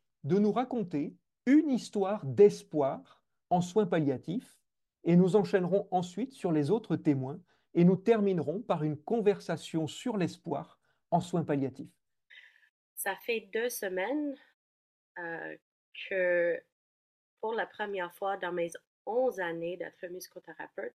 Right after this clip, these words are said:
Speaker 2: j'ai intervenu avec une membre de famille.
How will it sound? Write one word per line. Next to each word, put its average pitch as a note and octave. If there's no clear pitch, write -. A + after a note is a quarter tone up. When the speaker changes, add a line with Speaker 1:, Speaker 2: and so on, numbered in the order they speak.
Speaker 2:
j'ai F3+
intervenu F#3+
avec F3
une F3+
membre G3
de F#3+
famille. E3+